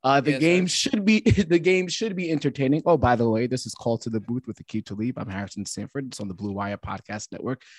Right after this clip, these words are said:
Speaker 1: Just
Speaker 2: <laughs>
Speaker 1: in case you didn't know, uh, the game should be entertaining, uh, on Sunday. What was not entertaining, Aqib,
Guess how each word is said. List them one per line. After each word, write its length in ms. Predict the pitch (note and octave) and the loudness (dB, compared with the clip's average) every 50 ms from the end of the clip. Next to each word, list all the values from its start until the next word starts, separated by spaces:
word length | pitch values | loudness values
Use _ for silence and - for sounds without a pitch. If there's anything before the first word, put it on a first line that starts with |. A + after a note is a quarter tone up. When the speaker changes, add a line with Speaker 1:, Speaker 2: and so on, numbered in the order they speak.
| - _ _ - | -20 _ _ 2
Speaker 1:
Just 260 | F#3 G3 G#3 - G#3+ | 4 4 4 6 4
Speaker 2:
<laughs> 20 | |
Speaker 1:
in 80 | G#3 G#3 | 2 4
case 260 | - G#3 G3 F#3+ - | 6 6 4 4 2
you 60 | G3+ | 4
didn't 280 | F3+ G3 G3+ G#3+ F3+ D3+ | 6 6 6 6 6 6
know, 360 | C#3 B2 A2 - C3 D#3+ - - - _ _ _ _ | 6 6 6 4 2 0 -2 -10 -20 _ _ _ _
uh, 480 | - D#3+ E3+ F3 F3+ F3+ F3+ F3+ F3+ F3 | 2 4 6 8 8 10 10 10 8 8
the 140 | E3+ D#3 F#3 | 6 4 4
game 220 | F3+ A3 B3 B3 A#3+ | 4 6 6 6 4
should 240 | - B3 A3+ F#3 | 2 0 0 2
be 160 | F#3+ A3 G#3 - | 2 0 2 2
entertaining, 640 | F#3+ - F#3 D#3 - F#3 F3+ F3+ F#3 G3 G#3 G#3+ G#3+ - _ _ _ | 0 -2 2 2 4 4 4 4 4 4 4 4 2 -2 _ _ _
uh, 60 | D3 | 0
on 260 | D3 - D#3 E3 D#3+ D#3 | 2 4 6 6 6 6
Sunday. 480 | - F#3 E3 E3+ E3+ F3 F3 F#3+ F#3+ F#3 - - _ _ _ | 4 4 4 6 6 6 6 6 4 2 -4 -12 _ _ _
What 220 | C#3 D#3+ E3 D3 D3+ | 2 2 2 2 0
was 400 | C3 C3 D3+ F#3 A3 A#3+ G3+ E3 | 0 2 6 6 6 6 6 4
not 180 | D#3+ C#3 - - | 4 4 4 4
entertaining, 680 | - C#3+ C#3 B2+ A#2+ - - - A2+ A2 A2 A2 A2 G2 | 2 2 2 2 -2 -2 -4 -4 -2 0 0 0 -2 -2
Aqib, 400 | G#2 - - B2+ B2+ C#3 C3 | -4 -4 0 2 4 4 2